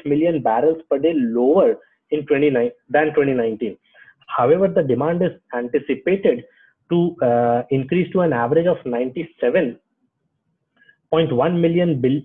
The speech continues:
uh, barrels per day in twenty twenty-one, which is sufficient to support the Brent crude average prices to forty-six point seven dollars.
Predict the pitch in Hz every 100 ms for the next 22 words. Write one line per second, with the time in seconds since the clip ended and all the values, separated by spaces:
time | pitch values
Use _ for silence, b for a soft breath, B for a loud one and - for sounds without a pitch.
0 | 131 123 123 120 117 123 139 165 - 147
1 | 165 156 143 156 147 143 139 139 135 135
2 | b b - 139 196 - - - 196 -
3 | 196 202 - 127 - 190 - - 139 139
4 | 147 160 175 - 165 170 127 120 123 165
5 | 165 - 120 135 160 107 B B B B
6 | B _ _ _ 185 - - 131 - 160
7 | - - - 185 180 - - 143 170 160
8 | 131 117 110